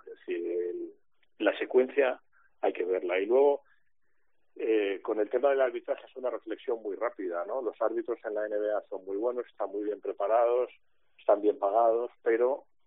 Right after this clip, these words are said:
son el eslabón más débil dentro de una cadena que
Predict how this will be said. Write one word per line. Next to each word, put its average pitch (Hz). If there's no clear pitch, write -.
son 117
el 117
eslabón 107
más 104
débil 104
dentro 98
de 95
una 98
cadena 101
que 90